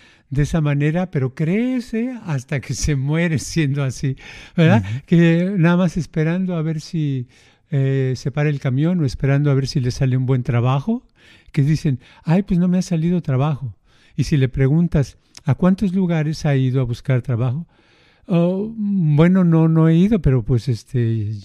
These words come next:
Speaker 1: yo", eh, ah, ya se hacen bolas, ¿verdad?
Speaker 2: Ujú.
Speaker 1: Pero entonces, pero tienen la idea de que están esperando el trabajo, nada más esperando.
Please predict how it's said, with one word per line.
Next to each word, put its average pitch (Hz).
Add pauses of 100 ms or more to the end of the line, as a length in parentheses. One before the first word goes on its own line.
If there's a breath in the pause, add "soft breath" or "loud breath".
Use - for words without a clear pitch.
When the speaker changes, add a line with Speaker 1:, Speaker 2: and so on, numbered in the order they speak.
(180)
Speaker 1:
yo", 127
eh, 120
ah, 185 (320)
ya 151
se 147
hacen 143
bolas, 127
¿verdad? 143 (480 loud breath)
Speaker 2:
Ujú. 120
Speaker 1:
Pero 151
entonces, 165
pero 156
tienen 185
la 175
idea 165
de 156
que -
están 170 (300 soft breath)
esperando 151
el 139
trabajo, 135
nada 147
más 160
esperando. 139